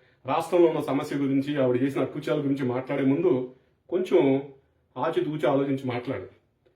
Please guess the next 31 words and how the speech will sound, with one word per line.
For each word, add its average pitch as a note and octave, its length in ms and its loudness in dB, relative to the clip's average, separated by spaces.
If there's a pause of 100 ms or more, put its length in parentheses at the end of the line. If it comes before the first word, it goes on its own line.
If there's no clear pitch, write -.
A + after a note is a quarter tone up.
(460)
తిరుపతి G#3+ 380 -2
కొండ E3+ 260 2
మీదకి D#3+ 380 0
రోజా D3+ 300 2
గారు D3+ 240 0
మంత్రి F3+ 320 2
హోదాలో C#3+ 760 2 (140)
వెళ్ళేవారు. A2+ 360 -8 (360)
వెళ్ళినప్పుడల్లా D3 880 2 (320)
ఆవిడ A#2+ 140 -4
వెనకాల D3 520 0
పదిహేను B2+ 260 0
మంది, F#3 220 -2
ఇరవై B2 180 -2
మంది, - 220 -2
పాతిక A#2+ 300 -6
మంది, F3+ 200 -2
ముప్పై C#3 240 -4
మంది, F3 180 0
ఒక A2+ 380 -6 (340)
బెటాలియన్, D#3+ 480 0
ఒక A#2 60 -2
దండు A2 280 -4
వేసి C3 180 -4
వెళ్ళిపోయారు. - 460 -16 (540)
ఆ C#3+ 100 0
వెనకాల A3 240 0
ఉన్నవారు G3+ 380 4
ఎవరు? F#3 560 8 (500)
దో-, D3+ 360 0 (500)
ఆవిడ C#3+ 180 0